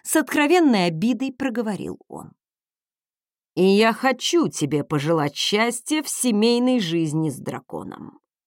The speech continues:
"Ни в чем себе не отказывай", кивнула я. "Но не могу". Дмитрий отставил плошку с чаем. Я вопросительно изогнула брови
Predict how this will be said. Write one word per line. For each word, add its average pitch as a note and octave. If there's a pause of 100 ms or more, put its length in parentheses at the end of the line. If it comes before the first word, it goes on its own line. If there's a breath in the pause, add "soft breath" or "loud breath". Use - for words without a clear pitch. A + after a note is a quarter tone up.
(1000)
"Ни G3
в -
чем G#3+
себе B3+
не F4
отказывай", E4+ (680)
кивнула B2+
я. - (1300)
"Но G3
не G3+
могу". G3 (840)
Дмитрий A#3
отставил A3+
плошку D#3
с -
чаем. - (1200)
Я F3+
вопросительно G3+
изогнула D#3+
брови C#3+